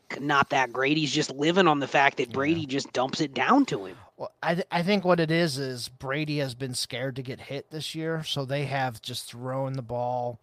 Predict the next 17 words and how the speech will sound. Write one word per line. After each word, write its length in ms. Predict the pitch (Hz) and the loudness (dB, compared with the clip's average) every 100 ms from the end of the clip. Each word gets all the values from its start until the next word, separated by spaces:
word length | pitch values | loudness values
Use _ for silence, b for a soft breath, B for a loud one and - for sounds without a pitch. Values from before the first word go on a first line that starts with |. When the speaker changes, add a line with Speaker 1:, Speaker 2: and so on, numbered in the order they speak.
| b b b b _ - | b b b b _ -18
Speaker 2:
Just, 360 | 113 113 - _ - _ _ _ | -12 -10 -10 _ -20 _ _ _
their 240 | 123 127 | -6 -6
A 160 | - 139 | -4 -6
dot 320 | 135 123 123 | -4 -4 -4
is, 180 | 120 117 | -8 -12
like, 220 | 107 107 | -12 -14
fucking 380 | - 127 110 101 | -10 -8 -8 -12
terrible. 640 | - 117 113 98 82 87 - | -12 -10 -8 -8 -12 -18 -16
Like, 160 | 117 113 | -14 -6
they're 140 | 135 | -2
not 240 | 147 139 | -2 -2
throwing 240 | 123 131 131 | -6 -6 -4
the 80 | 127 | -4
ball 220 | 131 120 | -4 -2
downfield 560 | 113 113 113 131 131 | -4 -6 -8 -8 -8
at 100 | 135 | -6
all. 320 | 131 131 139 | -6 -4 -4